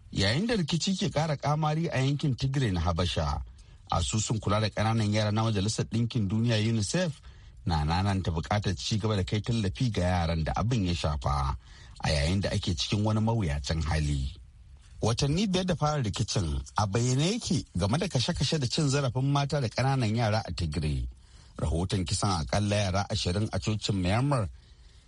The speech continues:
a watan Nuwamba da ya gabata zai ci gaba da addabar iyalai da al'ummomi. In ji babbar daraktar unicef,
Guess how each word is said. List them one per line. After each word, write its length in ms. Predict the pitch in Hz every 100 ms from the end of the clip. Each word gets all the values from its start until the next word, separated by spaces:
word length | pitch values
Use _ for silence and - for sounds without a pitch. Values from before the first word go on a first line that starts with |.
| - - -
a 80 | 82
watan 360 | 87 101 113 95
Nuwamba 480 | 92 123 156 123 90
da 100 | 82
ya 80 | 202
gabata 360 | 190 101 113
zai 180 | 82 92
ci 140 | 90 113
gaba 180 | 107
da 100 | 101 -
addabar 380 | 95 92 101
iyalai 500 | 107 92 90 110 160 139
da 80 | -
al'ummomi. 880 | 80 71 80 80 80 76 76 71 73 - - - - - - -
In 140 | 117
ji 80 | 113
babbar 340 | 196 147 139 196
daraktar 560 | 196 156 147 151 151
unicef, 720 | 113 123 117 - 92 73 -